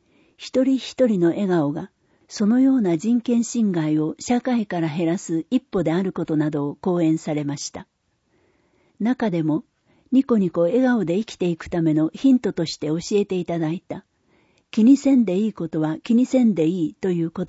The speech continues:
葉が印象的でした。また、落語、鹿声団の披露もあり、会場にはたくさんの笑顔の花が咲きました。人権擁護委員を中心に活動している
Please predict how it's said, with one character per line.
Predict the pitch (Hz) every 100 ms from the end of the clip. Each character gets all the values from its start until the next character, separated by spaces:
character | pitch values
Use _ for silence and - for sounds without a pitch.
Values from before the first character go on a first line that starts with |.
| 170
葉 | 151
が | 151 151
印 | 214 208
象 | 208 170
的 | 160 160
で | 143
し | 139 -
た。 | - - _ _ _ _ _ _ _ _ _ _ _ _
ま | 175 170
た、 | 160 160 214 _ _ _ -
落 | 180 - 247
語、 | 220 214 - - -
鹿 | 247
声 | 240 269 254
団 | 180 165 151
の | 156
披 | 156 240
露 | 208 180
も | 151 147
あ | 143
り、 | 147 - _ _ _ _ -
会 | 208 262
場 | 233 240
に | 233 214
は | 202 196 -
た | 220
く | -
さ | - 262
ん | 262
の | 196 175 165
笑 | -
顔 | 254 247 214
の | 170
花 | 180 202
が | 180
咲 | 170 156 -
き |
ま | 147
し | 151 -
た。 | - - _ _ _ _ _ _ _ _ _ _ _ _ _ _ _ _ _ _ _ _ _ _ _ _ -
人 | 156 262
権 | 262 262 254
擁 | 254 247
護 | 233 233
委 | 240
員 | 240 180
を | 160
中 | - 208
心 | 208 202 190
に | 185
活 | - 185 -
動 | 175 170
し | -
て | - 165
い | 156
る | 151 160